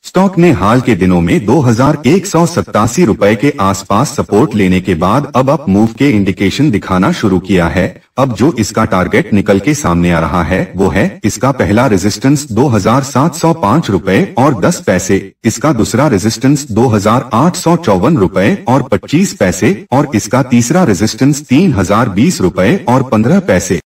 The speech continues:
अगर यह स्टॉक अपना अप मूव कंटिन्यू रख पाता है, तो आने वाले समय में यह स्टॉक इन लेवल्स को भी टच करते हुए या इन लेवल्स से भी ऊपर जाते हुए नजर आ सकता है।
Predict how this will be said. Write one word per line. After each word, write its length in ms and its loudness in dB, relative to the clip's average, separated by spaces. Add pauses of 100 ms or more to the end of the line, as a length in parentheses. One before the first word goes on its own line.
(280)
अगर 220 2
यह 220 4
स्टॉक 420 0
अपना 320 0
अप 160 -2
मूव 220 4
कंटिन्यू 560 2
रख 220 0
पाता 320 0
है, 200 0 (260)
तो 80 2
आने 300 2
वाले 300 2
समय 300 0
में 120 0
यह 280 0
स्टॉक 460 -2
इन 160 4
लेवल्स 320 0
को 160 0
भी 160 0
टच 260 -4
करते 320 -2
हुए 240 2
या 240 0 (100)
इन 140 4
लेवल्स 320 0
से 240 -2
भी 240 0
ऊपर 280 0
जाते 300 0
हुए 260 2
नजर 300 2
आ 140 -4
सकता 360 -4
है। 160 -2